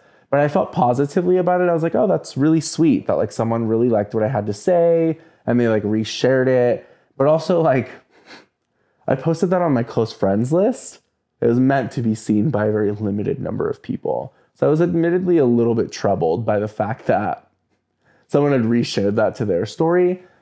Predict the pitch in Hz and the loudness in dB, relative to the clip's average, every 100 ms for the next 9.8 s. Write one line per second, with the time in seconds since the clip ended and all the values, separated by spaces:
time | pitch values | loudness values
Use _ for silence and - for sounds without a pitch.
0 | _ 165 190 208 - - 151 139 131 - | _ 0 2 0 -4 0 2 4 2 0
1 | 110 101 98 107 73 67 107 117 113 120 | 0 0 -2 -2 -2 -4 -6 -4 -2 0
2 | 110 107 - - 110 107 107 107 110 - | -2 -4 -6 -2 0 0 0 0 -4 -2
3 | 113 131 131 127 - - - - 113 - | -2 -2 -4 -8 -4 -2 -2 -4 -10 -8
4 | - 113 92 104 - - 127 135 120 110 | -4 -2 -2 -4 -4 0 2 4 2 0
5 | 92 107 - 107 64 98 101 101 - - | -2 -4 -6 -6 -4 -4 -4 -6 -8 -10
6 | 104 110 101 95 80 78 - _ _ _ | -10 -8 -8 -4 -4 -4 -8 _ _ _
7 | _ - 139 123 117 120 110 117 107 113 | _ -8 -4 -2 -2 -2 -4 -2 -2 -2
8 | - - 104 101 98 98 101 104 113 - | -4 -4 -4 -2 0 2 0 -2 -4 -2
9 | 113 107 - 92 82 62 113 | 0 0 -2 -2 -2 -2 -4